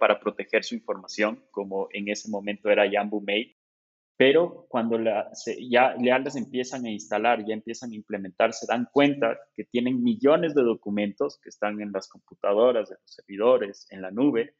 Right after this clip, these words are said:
y no tienen idea de qué tipo de información es, si es crítica, si es sensible, si es, eh, información confidencial como tal.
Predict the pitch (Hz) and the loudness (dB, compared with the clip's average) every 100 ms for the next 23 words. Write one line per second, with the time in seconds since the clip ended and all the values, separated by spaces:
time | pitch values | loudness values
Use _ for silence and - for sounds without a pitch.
0 | _ _ _ 113 123 135 143 143 143 - | _ _ _ -4 -2 -2 -2 -2 -6 -4
1 | 131 120 143 151 131 120 107 - 131 - | -2 4 4 6 2 -2 -8 -8 -10 -10
2 | 131 139 123 107 101 98 98 117 135 113 | -10 -6 -6 -8 -12 -14 -12 -8 -8 -8
3 | - 104 - 117 123 127 123 123 110 - | -8 -10 -6 -2 -2 -2 0 2 2 0
4 | 104 - 101 - 120 113 113 110 110 104 | -10 -8 -6 -2 0 2 2 0 -8 -10
5 | - - 104 98 95 92 104 101 101 101 | -12 -10 -6 -6 -6 -10 -12 -10 -10 -10
6 | - 113 104 110 98 95 - 110 110 - | -8 -8 -6 -8 -10 -4 0 0 0 -8
7 | 104 98 113 117 | -8 0 4 4